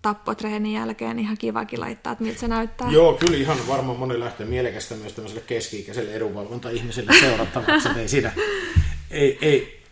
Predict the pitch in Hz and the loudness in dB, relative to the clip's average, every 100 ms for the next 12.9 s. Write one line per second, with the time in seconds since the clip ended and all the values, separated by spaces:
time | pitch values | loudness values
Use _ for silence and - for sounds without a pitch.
0 | - 151 135 160 143 123 107 135 247 285 | -2 2 2 4 4 2 0 -2 0 0
1 | - 175 175 - - - 151 - - 180 | 2 4 2 0 -8 -10 -6 -2 4 6
2 | 156 139 - 143 123 - 117 104 139 147 | 6 2 -2 0 0 0 -4 0 2 4
3 | 160 139 127 127 110 135 120 113 113 104 | 4 4 4 4 0 -4 -2 0 0 -4
4 | - _ _ _ - 127 113 110 107 107 | -8 _ _ _ 0 2 2 2 0 -2
5 | 110 107 95 - _ 123 117 113 - 101 | -6 -6 -10 -12 _ -4 0 -2 -2 -6
6 | 101 - - 233 226 113 107 107 104 - | -6 -8 -6 -6 -4 -4 -4 -4 -6 -8
7 | - 101 92 - - 95 98 95 95 104 | -10 -8 -8 -12 -18 -10 -8 -6 -6 -6
8 | 104 98 95 117 110 104 104 107 107 113 | -4 -6 -4 -2 -2 -2 -2 -2 0 2
9 | 113 107 107 120 104 107 117 120 233 - | 2 0 -4 -6 -6 -6 -4 -2 -2 -2
10 | 120 - 110 101 95 _ - - - _ | -6 -6 -4 -4 -6 _ -20 -20 -20 _
11 | _ 160 240 151 170 175 131 127 104 104 | _ -4 0 0 2 0 0 -2 -2 -8
12 | - _ - 180 180 165 151 120 - | -12 _ -2 -2 0 -2 2 2 -2